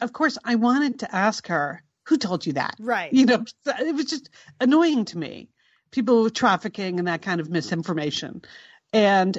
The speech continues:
Speaker 1: but I didn't want to, you know, embarrass her anymore. And also, I was pretty, pretty, pretty sure I knew, <laughs> I knew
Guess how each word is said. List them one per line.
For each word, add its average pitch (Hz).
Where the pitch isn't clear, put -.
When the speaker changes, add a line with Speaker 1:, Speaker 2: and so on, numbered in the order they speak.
Speaker 1:
but 196
I 214
didn't 247
want 214
to, 196
you 254
know, 180
embarrass 208
her 220
anymore. 170
And 269
also, 277
I 311
was 202
pretty, 285
pretty, 220
pretty 202
sure 160
I 190
knew, 214
<laughs> 214
I 311
knew 262